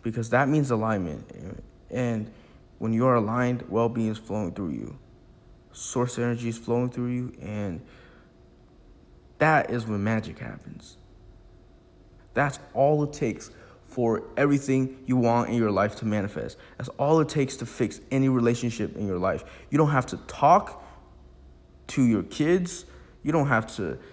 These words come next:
talk to your parents who hate you or anything. They will automatically, gradually change.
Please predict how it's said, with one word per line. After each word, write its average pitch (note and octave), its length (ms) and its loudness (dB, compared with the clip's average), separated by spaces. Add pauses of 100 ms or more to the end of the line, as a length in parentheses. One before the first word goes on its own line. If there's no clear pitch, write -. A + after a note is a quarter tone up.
(400)
talk D#3 360 6
to C3+ 100 -2
your A#2 100 2
parents D3+ 400 0
who - 80 -4
hate C3+ 240 2
you F#3 340 -2 (360)
or - 140 -2
anything. B2+ 480 2 (880)
They D3+ 100 10
will A2 320 2 (1900)
automatically, C#3+ 960 6 (680)
gradually C3 680 4 (300)
change. - 600 -2